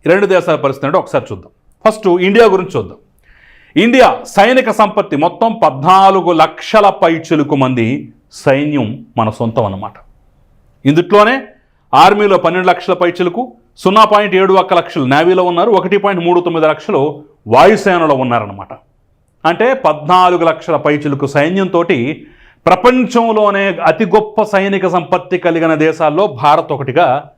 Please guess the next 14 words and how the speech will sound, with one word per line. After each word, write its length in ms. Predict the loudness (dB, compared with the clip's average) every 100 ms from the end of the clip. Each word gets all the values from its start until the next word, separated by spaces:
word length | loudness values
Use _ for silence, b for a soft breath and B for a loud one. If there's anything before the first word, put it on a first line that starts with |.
| _
కొనసాగుతుంది. 600 | -6 -4 -4 -6 -8 -20 _ _ _ _ b b b b b
మరి 140 | -2 2
కట్ 320 | 2 2 2
చేస్తే 460 | 2 2 2 2
పాకిస్తాన్ 560 | 4 4 2 0 -4 -2
పరిస్థితి 300 | -2 -2 -4
ఏంటి? 580 | -2 -2 -2 -4 -8 -14 _ _ _ -20 _ 2
పాకిస్తాన్ 760 | 2 2 -4 0 2 2 0 -8 -18 _ _ 0
ఆరు 460 | 4 6 4 2 0
పాయింట్ 280 | 2 2 -2 0
ఐదు 400 | 0 2 2 2
నాలుగు 520 | 2 4 4 2 0
లక్షల 540 | 2 -2 -4 -4 0 0
సైన్యం 1040 | -2 -4 -2 -4 -2 0 2 0 -2